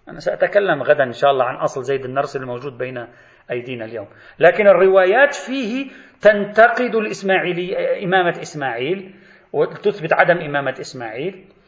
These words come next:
تنتقد أيضا الغلو، تهاجم جماعة أبي الخطاب،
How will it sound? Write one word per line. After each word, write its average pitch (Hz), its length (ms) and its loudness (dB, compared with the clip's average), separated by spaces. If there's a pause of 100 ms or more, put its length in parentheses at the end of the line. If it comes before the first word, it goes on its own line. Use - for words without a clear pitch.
(120)
تنتقد 226 600 4 (200)
أيضا 208 600 4 (920)
الغلو، 147 640 2 (160)
تهاجم 220 500 2
جماعة 226 440 2
أبي 170 120 0
الخطاب، 160 560 -2